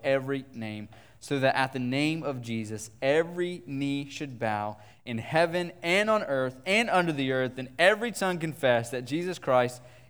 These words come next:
is Lord, to the glory of God the Father. So, my last point is that the gospel frees us from our self-centeredness and gives us the humility of Christ.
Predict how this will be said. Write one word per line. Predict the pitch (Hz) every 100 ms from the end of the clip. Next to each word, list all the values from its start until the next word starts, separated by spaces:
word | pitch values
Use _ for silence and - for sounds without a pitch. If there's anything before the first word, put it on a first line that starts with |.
| -
is | 156 175 165 -
Lord, | 131 131 117 110 107 123
to | -
the | 120
glory | 117 127 139 110 107
of | 113 107
God | 113 104 101 98 - - -
the |
Father. | 117 151 147 113 - - - - - _ _ _
So, | - 165 143 - - - _ _ _
my | 147 170
last | 180 208 -
point | 202 214 170 160
is | 147
that | 165 156 143
the | 160
gospel | 123 165 190 220 - - 131 143 165 - - - _ _ _ _ _
frees | - 185 220 247 180
us | 151 139 -
from | 175 165
our | 156
self-centeredness | - 180 202 202 - 196 185 151 131 127 -
and | 143 131
gives | 147 208 180 147
us | 131 127
the | 151
humility | 135 160 156 190 151 131 143
of | 160 147
Christ. | - - 190 185 120 - -